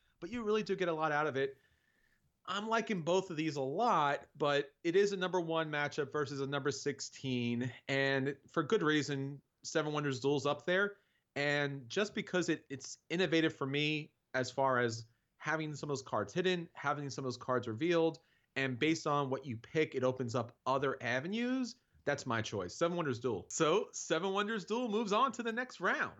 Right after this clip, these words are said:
All right, so for our second round, we have our number two seed, Seven Wonders, versus our number fifteen seed, Legendary Encounters, an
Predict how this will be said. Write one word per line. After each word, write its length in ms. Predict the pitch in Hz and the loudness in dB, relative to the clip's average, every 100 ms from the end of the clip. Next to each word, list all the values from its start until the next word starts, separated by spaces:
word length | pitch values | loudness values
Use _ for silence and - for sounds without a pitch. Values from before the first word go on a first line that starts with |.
| - | 0
All 100 | 175 | 2
right, 200 | 247 - | 4 2
so 240 | - 160 | 2 2
for 460 | - - 143 143 127 | 2 -2 0 2 2
our 180 | 131 123 | 2 2
second 340 | 117 143 156 | 0 -2 0
round, 260 | 143 185 202 | 0 0 0
we 100 | 160 | -4
have 440 | 135 160 156 165 165 - | -4 0 2 0 -4 -4
our 180 | 127 127 | -2 0
number 300 | 120 127 131 | -2 -2 -4
two 260 | - 202 | -6 -8
seed, 380 | 226 165 165 180 - _ | -6 -4 -4 -4 -10 _
Seven 640 | - - - - 104 120 | -16 -14 -8 -4 -4 -4
Wonders, 560 | 123 147 180 226 226 - - - - | -6 -6 -6 -6 -8 -12 -20 -20 -8
versus 440 | 110 214 226 240 - | 0 0 0 -6 -2
our 340 | 185 233 240 - | 2 2 0 -4
number 560 | 147 160 214 226 240 233 - | -10 -4 -4 -2 -4 -4 -12
fifteen 800 | _ - - 311 - - 170 151 | _ -12 -6 -6 -6 -4 -2 -2
seed, 560 | 131 - 139 135 139 135 | -6 -2 0 2 0 -2
Legendary 500 | 127 196 240 240 262 | -2 -2 0 0 0
Encounters, 600 | 240 - 226 247 277 247 | -4 -4 -4 -2 -4 -4
an 100 | 139 | -4